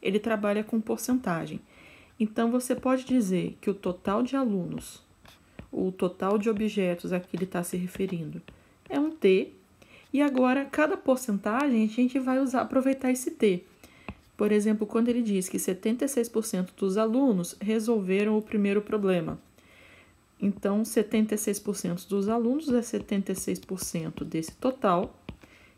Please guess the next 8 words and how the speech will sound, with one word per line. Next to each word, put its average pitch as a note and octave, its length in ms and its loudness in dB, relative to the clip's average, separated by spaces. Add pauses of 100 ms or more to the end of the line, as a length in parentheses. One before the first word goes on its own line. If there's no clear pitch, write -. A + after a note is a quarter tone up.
que - 100 -6
dá C#4+ 320 2
zero G#3+ 320 2
vírgula G#3+ 400 0
setenta G#3 460 -2
e G#3+ 40 -2
seis A#3 300 -4
T. E3 300 0